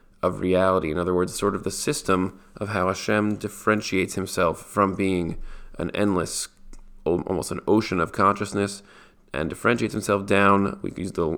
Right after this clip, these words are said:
we use the language of down to sort of descri-, describe this. Differentiates himself down into the micro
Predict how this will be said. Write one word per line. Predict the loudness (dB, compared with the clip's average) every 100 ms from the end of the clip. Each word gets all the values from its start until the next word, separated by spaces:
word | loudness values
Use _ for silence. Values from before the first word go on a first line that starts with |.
| -2
we | -2
use | -2
the | 0
language | 0 -2 -4
of | -4
down | 2 6 6
to | 2
sort | -2 -4
of | -4
descri-, | -2 2 2 0
describe | -10 -2 0 2 0
this. | -2 -4 -12 -20 -16
Differentiates | -10 0 2 2 0
himself | 0 2 0 2
down | 2 4 2
into | 0 -2 -2 0 0 0 -8 -20 -20 -18 -4
the | 0 0 -2 -4 -2
micro | 0 0 2 4 4 2